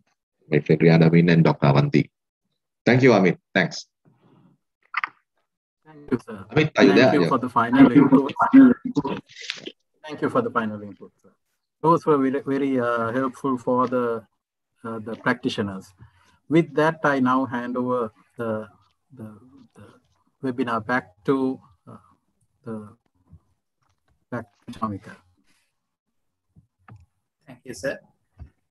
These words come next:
Speaker 3: Uh, thank you, Mister Silva. With that,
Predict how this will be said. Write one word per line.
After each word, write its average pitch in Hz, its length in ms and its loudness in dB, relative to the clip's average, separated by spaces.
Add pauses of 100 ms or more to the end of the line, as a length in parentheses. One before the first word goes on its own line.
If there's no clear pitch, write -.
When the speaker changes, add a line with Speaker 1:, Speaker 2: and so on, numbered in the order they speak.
(180)
Speaker 3:
Uh, - 400 -18 (1080)
thank 151 160 0
you, 151 60 0
Mister - 180 -8
Silva. 139 400 -4
With 151 200 -6
that, 156 320 2